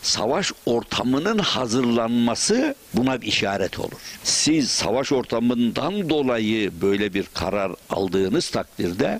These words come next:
seçimleri erteleme yoluna gidebilirsiniz.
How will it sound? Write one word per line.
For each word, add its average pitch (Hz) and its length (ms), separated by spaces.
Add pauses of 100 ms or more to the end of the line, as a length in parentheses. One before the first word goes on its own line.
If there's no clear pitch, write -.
seçimleri 98 600
erteleme 98 600
yoluna 98 400
gidebilirsiniz. 95 880